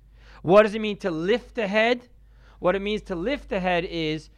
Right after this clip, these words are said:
to draw down the infinite circular faith of the Jew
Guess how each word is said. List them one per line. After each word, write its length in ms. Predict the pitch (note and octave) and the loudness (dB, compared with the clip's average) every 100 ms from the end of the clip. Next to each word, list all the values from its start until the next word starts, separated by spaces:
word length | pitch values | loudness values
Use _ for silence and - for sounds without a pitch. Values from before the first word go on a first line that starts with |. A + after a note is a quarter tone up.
| _ _ | _ _
to 140 | - F3+ | -6 -6
draw 520 | A#2 B2+ G3+ A#3+ A#3 | -6 -6 0 2 2
down 560 | F3 A3+ A3 D3 G2+ F#2 _ - - - | 0 0 2 0 -8 -18 _ -20 -20 -14
the 380 | B2+ F#3+ F#3+ - | -6 -6 -6 -8
infinite 600 | A3+ B3 A#3+ B3 A3+ F#3+ | -8 -8 -8 -8 -6 -6
circular 680 | - - A3+ A#3 A3 G3 D#3+ - - | -8 -4 -2 0 -2 -2 -2 -4 0
faith 320 | B3+ C4+ F#3+ - - | 0 0 -4 -10 -6
of 160 | F#3+ D#3+ | -2 -2
the 80 | C#3 | -4
Jew 320 | B2 D3 F#2+ | -8 -8 -10